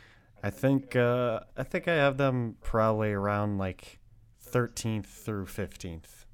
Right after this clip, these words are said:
Um, I think, uh,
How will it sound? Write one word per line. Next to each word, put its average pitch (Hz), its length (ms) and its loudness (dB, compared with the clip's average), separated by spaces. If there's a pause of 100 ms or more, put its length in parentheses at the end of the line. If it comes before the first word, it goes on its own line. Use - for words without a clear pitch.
(180)
Um, 92 480 -6 (1800)
I 113 80 -2
think, - 520 -6 (240)
uh, - 80 -10